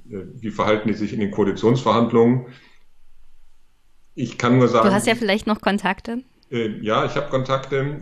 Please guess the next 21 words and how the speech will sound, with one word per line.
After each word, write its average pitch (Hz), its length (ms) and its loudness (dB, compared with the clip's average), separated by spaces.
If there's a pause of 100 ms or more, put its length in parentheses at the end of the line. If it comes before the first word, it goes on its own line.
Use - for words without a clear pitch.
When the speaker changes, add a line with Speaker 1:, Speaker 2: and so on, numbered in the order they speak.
Speaker 1:
ähm, 113 580 -2
aber 110 460 4 (340)
ich 110 160 -8
kann 123 120 0
nur 120 100 4
sagen, 113 380 2
wie 110 80 -4
sie 107 100 -8
sich 101 140 -10
in 127 80 -6
den 107 120 0
Sondierungsgesprächen 107 1040 0
verhalten 101 420 -2
haben, 98 340 0
weil 98 140 2
da 104 120 2
gibt 110 220 -4
es 107 180 -6
ein 104 200 -2
Papier, 117 580 2 (760)
Speaker 2:
Mhm. 180 120 -10